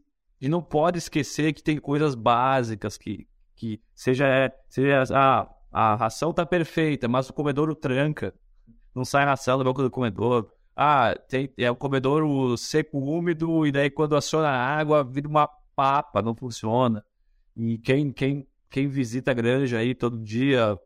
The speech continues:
produtor, funcionário, extensionista, sabe que no final do dia eu nem quero saber o que tem na ração, eu só quero que tenha ração na boca do comedor ali fresca, de qualidade. Então acho que é,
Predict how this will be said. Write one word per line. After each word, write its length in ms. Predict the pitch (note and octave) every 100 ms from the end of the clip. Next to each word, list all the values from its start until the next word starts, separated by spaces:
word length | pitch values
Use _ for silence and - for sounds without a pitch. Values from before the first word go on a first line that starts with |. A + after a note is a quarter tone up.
| _ _ _
produtor, 800 | B2 A2 G#2 G#2+ A#2+ C3 A#2+ A2
funcionário, 640 | G#2 A#2+ B2 G#2+ G#2+ B2 A2+
extensionista, 720 | - A#2 A#2 G#2 A#2+ - B2
sabe 400 | - C3 C3 D3
que 300 | - E3 - _ _ _ _ _ _ _ _
no 160 | C3+
final 360 | C#3+ - C3+ D#3+
do 120 | F#3+
dia 220 | B2+ C3+
eu 60 | G3
nem 160 | E3+ G#3
quero 220 | - G3+
saber 160 | F3
o 60 | F3
que 60 | -
tem 80 |
na 60 | F3
ração, 240 | E3 C3+
eu 80 | E3
só 140 | D3+ D3
quero 260 | - D#3+
que 80 | F#3+
tenha 240 | - F3+
ração 440 | F#3+ F#3 D3+ D#3 F3
na 100 | D#3
boca 300 | A#2+ E3 E3+
do 80 | C3+
comedor 400 | C3 A#2+ B2+ C#3
ali 180 | C3
fresca, 500 | C3 D3+ C3+ D#3 -
de 120 | D#3+ C3+
qualidade. 480 | C#3 A#2 A2 A#2 - _ _
Então 140 | - C#3+
acho 120 | -
que 80 | E3+
é, 140 | D#3